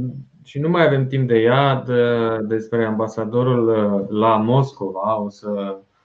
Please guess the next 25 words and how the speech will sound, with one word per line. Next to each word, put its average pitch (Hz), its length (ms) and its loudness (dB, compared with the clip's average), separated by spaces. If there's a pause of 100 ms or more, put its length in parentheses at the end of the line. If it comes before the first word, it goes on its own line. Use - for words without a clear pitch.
(280)
avem 117 300 4
poate 120 260 6
altă 120 220 6
dată 120 280 6
timp. 131 200 8
Mai 127 140 8
avem 139 240 6
foarte 143 280 4
puține 127 480 4
minute 123 760 6 (280)
și - 300 2
Oana 143 440 8
m-a 139 320 8
adus, 135 420 0
uh, 113 760 -4 (920)
fără 113 240 -2
să 117 140 -2
vrea 170 480 2
sau 101 340 -2
să 104 100 -8
vrea, 123 640 2
la 110 160 -4
ultima 131 540 2
întrebare 107 480 -2
pregătită, 104 720 -4